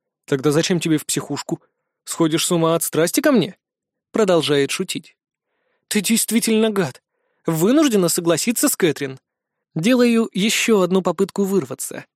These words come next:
но Даня в ответ лишь сильнее прижимает меня к себе и наносит удар в самое сердце. «Может и так,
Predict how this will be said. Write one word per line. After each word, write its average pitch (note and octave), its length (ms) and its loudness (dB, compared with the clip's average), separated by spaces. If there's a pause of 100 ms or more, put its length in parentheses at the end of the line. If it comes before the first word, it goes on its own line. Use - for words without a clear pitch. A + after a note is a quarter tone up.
но F#3 140 2
Даня E3+ 300 0
в C3+ 40 -2
ответ D#3 280 -2
лишь E3+ 160 -4
сильнее F3 400 0
прижимает D3+ 560 -2
меня D#3+ 160 0
к - 60 -12
себе A3+ 340 0 (320)
и F#3 80 2
наносит G#3 440 2
удар F3 280 0
в - 40 -6
самое D3+ 380 0
сердце. - 580 -8 (680)
«Может C#3+ 320 -4
и D#3+ 60 0
так, F#3 320 -2